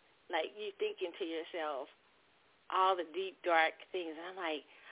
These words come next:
I'm thinking to myself, "What, this is, so many women go through this every day, and you don't, you, you're waiting for that answer, like, oh, shit, what is going to be after we took these tests and everything?"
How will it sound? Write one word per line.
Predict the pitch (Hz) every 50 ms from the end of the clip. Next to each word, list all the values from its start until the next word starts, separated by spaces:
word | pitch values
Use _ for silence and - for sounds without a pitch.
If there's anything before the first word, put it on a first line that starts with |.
| - _ -
I'm | 214 226
thinking | 254 233 - - 208
to | 208
myself, | 196 - - 185 165 165 170
"What, | 175 220 240 220 - -
this | 240 233 -
is, | 214 190 - _ - - 226
so | 240
many | 254 247 240 233 208
women | 190 196 202 208 220 202 196 180
go | 160 170 175 190 196 214
through | - 208 196 196 196 180
this | 170 170 170 165 160 160 156 - - - - _ _ _ _ _ _ _ _ _ _ _ _ _ _ _ _ _ _ _ _ _ _ _ _ _ _ _ -
every | 214 220 214 208 208 202 208 202 190 185 170
day, | 147 180 170 - - - - - _ _ _ -
and | 180 185 185
you | 190
don't, | 202 202 190 185 180 170 170 170 175 175
you, | 185 190 175 - -
you're | 180 175 185 208 208 185
waiting | 160 202 220 226 214 202 190 185 - -
for | 202
that | 185 - 175 160 - - -
answer, | 175 185 190 208 214 - - - 220 214 214 208 185
like, | 170 160 165 165 165 156 - - -
oh, | - 160 165 180 180 175 170 151 147 143 143 - - - - - - -
shit, | - 185 185 143 -
what | - 170 180 156
is | 156 151 143 147 -
going | 170 165 165 156 - -
to | 156 147
be | 147 165 170 165 165 156 139
after | 147 170 - -
we | 170 175 165 -
took | 202 - -
these | 185 160 - - - -
tests | 156 160 170 - - - 190
and | 185
everything?" | 180 180 196 202 - - 196 190